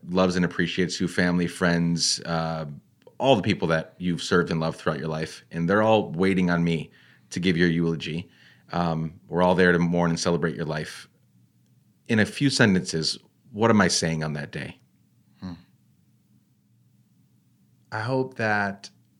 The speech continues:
Speaker 2: you'll have great reason to say that Dan celebrated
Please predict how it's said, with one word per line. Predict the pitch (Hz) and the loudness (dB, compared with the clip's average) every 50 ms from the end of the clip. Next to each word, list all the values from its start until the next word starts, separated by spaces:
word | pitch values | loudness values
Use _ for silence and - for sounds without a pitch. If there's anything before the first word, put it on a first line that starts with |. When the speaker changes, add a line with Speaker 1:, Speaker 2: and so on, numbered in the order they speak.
| _ _ _ _ - | _ _ _ _ -8
Speaker 2:
you'll | 110 110 110 | -6 -4 -4
have | 107 107 104 98 | -4 -4 -2 0
great | 107 110 110 95 | 2 2 2 2
reason | 101 104 98 95 98 98 92 | 0 -4 -4 -4 -4 -6 -6
to | 92 87 | -6 -8
say | - - 98 92 92 90 87 82 82 85 | -8 -8 -6 -6 -4 -4 -6 -6 -6 -8
that | 85 85 87 85 87 85 82 80 80 - - - - - _ _ _ _ _ _ _ _ _ _ _ _ _ _ _ _ _ _ _ _ _ _ _ _ _ _ _ _ _ _ _ _ _ _ _ _ _ _ _ _ _ _ _ _ _ _ _ _ | -8 -6 -4 -4 -4 -4 -6 -8 -10 -12 -14 -16 -16 -16 _ _ _ _ _ _ _ _ _ _ _ _ _ _ _ _ _ _ _ _ _ _ _ _ _ _ _ _ _ _ _ _ _ _ _ _ _ _ _ _ _ _ _ _ _ _ _ _
Dan | - 120 117 120 120 117 | -4 -2 0 0 0 -2
celebrated | 110 - 123 110 107 107 98 98 92 90 87 90 87 85 82 82 85 | -2 -2 -2 0 0 0 0 -2 -2 -2 -2 -2 -2 -2 -4 -6 -10